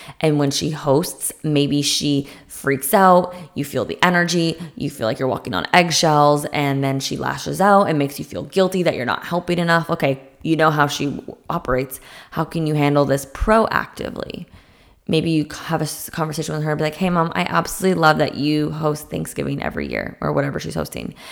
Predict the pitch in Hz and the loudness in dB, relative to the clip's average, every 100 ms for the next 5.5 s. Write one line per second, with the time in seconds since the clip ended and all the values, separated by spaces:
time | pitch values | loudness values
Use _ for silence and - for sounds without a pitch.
0 | - - 170 170 160 175 196 175 170 165 | -20 2 4 4 2 0 0 0 -2 -2
1 | 156 156 - 151 147 156 - 147 139 135 | -4 -6 -4 -4 -2 -4 0 0 0 0
2 | 139 139 156 147 143 151 160 156 151 143 | 0 0 0 -2 -2 -2 -2 0 2 2
3 | 147 151 143 - 156 143 139 135 139 151 | 2 2 2 0 -2 0 0 0 -2 0
4 | 147 139 135 139 - 147 139 147 156 - | 0 0 -2 -4 -2 -2 -2 -4 -6 -4
5 | 82 - - - - | -4 -4 -6 -8 -8